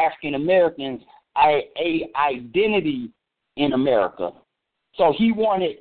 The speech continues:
those of us who studied and began to learn nationality to stand out from those who did not know anything about nationality. So he created an identity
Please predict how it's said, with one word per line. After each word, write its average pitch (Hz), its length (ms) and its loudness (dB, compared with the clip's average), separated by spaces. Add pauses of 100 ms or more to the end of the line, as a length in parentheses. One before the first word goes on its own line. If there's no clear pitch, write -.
(360)
those 208 340 0
of 160 140 -2
us 190 300 -2
who 170 120 -6 (200)
studied 202 560 0
and 135 300 -4
began 170 560 0
to 170 80 2
learn 180 600 0 (320)
nationality 180 1120 -2 (180)
to 180 120 -4 (180)
stand 202 340 2 (140)
out 208 400 0 (200)
from 165 280 0
those 190 420 2 (280)
who 196 160 -2
did 170 240 0
not 185 360 0 (280)
know 185 580 0 (160)
anything 190 500 0
about 156 380 0
nationality. 135 880 -2 (880)
So 190 160 4
he 190 220 -2
created 196 460 2
an 156 440 -2
identity 147 640 -4